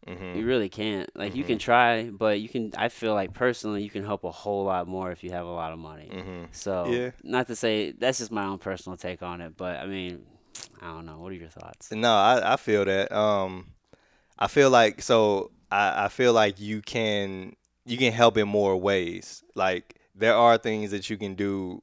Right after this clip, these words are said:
Speaker 1: where if you don't have, like, the financial resources, um,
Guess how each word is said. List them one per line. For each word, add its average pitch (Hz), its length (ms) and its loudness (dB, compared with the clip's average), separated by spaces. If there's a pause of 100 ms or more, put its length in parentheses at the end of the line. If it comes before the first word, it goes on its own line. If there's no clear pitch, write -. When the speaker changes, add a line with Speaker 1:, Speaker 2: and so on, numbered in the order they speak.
(140)
Speaker 1:
where 101 280 -2
if 95 240 -2
you 107 80 -6
don't 98 260 -2
have, 92 220 0
like, 90 160 -2
the 87 80 -14
financial 92 520 -8
resources, 90 800 -10
um, 87 460 -6